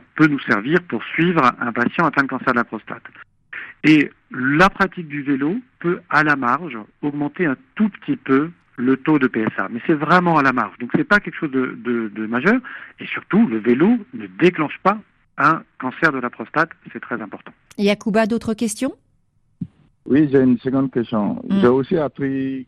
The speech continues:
Speaker 3: comment on appelle, que se réveiller fréquemment la nuit pour,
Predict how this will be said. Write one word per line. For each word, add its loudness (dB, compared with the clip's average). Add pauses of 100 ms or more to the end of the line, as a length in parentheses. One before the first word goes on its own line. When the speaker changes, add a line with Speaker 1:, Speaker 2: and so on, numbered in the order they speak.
Speaker 3:
comment 0
on 2
appelle, -2 (120)
que -4
se 2
réveiller 4
fréquemment -2 (120)
la -6
nuit -2
pour, -12